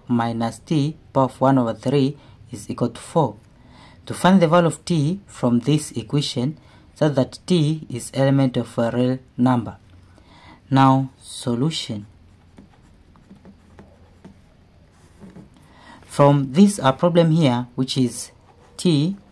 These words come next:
power of a half minus t power of one over three is equal to four. In the first step, we'll remove these fractions into the powers. So we let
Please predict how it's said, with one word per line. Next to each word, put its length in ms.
power 300
of 340
a 80
half 500
minus 720
t 380
power 100
of 180
one 400
over 220
three 460
is 240
equal 260
to 180
four. 480
In 120
the 100
first 300
step, 240
we'll 180
remove 360
these 260
fractions 800
into 320
the 280
powers. 420
So 400
we 140
let 500